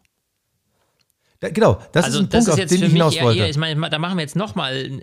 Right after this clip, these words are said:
Speaker 2: eine Eventualität mehr auf, aber also ich weiß nicht, wie lang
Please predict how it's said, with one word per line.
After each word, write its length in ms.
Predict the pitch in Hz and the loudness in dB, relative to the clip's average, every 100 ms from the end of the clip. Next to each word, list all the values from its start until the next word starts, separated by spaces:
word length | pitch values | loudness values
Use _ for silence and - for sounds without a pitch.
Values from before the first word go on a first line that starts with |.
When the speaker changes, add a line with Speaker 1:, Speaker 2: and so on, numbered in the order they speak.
| - | -10
Speaker 2:
eine 200 | 143 131 | -8 -6
Eventualität 800 | 135 151 170 160 131 - 151 131 | -6 -6 -4 -6 -6 -6 -6 -6
mehr 280 | 151 190 107 | -6 -8 -10
auf, 220 | 113 - | -10 -10
aber 320 | 127 127 120 - - - _ _ _ _ - - _ _ | -8 -8 -10 -16 -20 -20 _ _ _ _ -20 -20 _ _
also 280 | 147 143 160 - _ | -6 -4 -4 -8 _
ich 260 | - 151 - _ | -12 -10 -12 _
weiß 360 | - 135 156 165 | -10 -6 -4 -4
nicht, 360 | 185 196 175 139 | -4 -4 -10 -8
wie 100 | 165 | -4
lang 280 | 147 165 | -4 -6